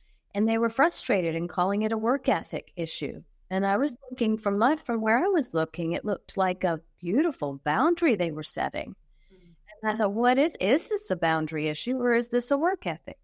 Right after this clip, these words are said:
Speaker 1: Well, to each generation, it looks a little different. And I wanted to pat 'em on the back and applaud this younger generation of nurses for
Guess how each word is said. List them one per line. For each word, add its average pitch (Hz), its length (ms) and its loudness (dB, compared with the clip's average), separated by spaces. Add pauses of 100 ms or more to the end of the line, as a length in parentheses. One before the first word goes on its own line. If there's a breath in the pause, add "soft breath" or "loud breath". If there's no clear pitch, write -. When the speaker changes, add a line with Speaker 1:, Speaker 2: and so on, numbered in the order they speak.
(320)
Speaker 1:
Well, 208 120 -4
to 208 140 -2
each - 260 -2
generation, 247 600 2
it 151 100 4
looks 214 260 -4
a 190 40 -4
little 190 200 0
different. 156 460 -4
And 160 120 -6
I 196 120 2
wanted 226 320 0
to - 80 -6
pat 208 260 0
'em 202 120 2
on 180 120 2
the 165 80 -2
back 226 380 2
and 156 120 -4
applaud - 460 4
this 156 200 -2
younger 160 260 0
generation 160 640 -4
of 151 140 -4
nurses 151 640 -2
for 196 260 2